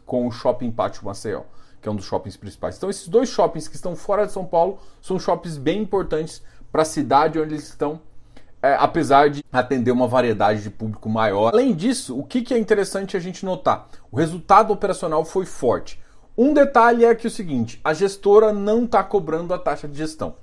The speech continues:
Justamente porque as gestoras normalmente fazem isso no começo pra esti-, estimular que as pessoas comprem esse ativo. Normalmente isso vai por um, dois anos. Está no regulamento do ativo e é por isso que a gestora, porque ela não tá atingi-, atingindo o dividend yield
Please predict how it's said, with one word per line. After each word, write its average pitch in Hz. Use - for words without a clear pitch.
Justamente 202
porque 190
as 143
gestoras 180
normalmente 185
fazem 170
isso 156
no 156
começo 151
pra 165
esti-, 160
estimular 147
que 156
as 151
pessoas 139
comprem 143
esse 135
ativo. 98
Normalmente 139
isso 135
vai 139
por 127
um, 143
dois 131
anos. 107
Está 175
no 220
regulamento 208
do 190
ativo 190
e 147
é 160
por 180
isso -
que 202
a 190
gestora, 175
porque 147
ela 151
não 170
tá 196
atingi-, 139
atingindo 117
o 113
dividend 120
yield 101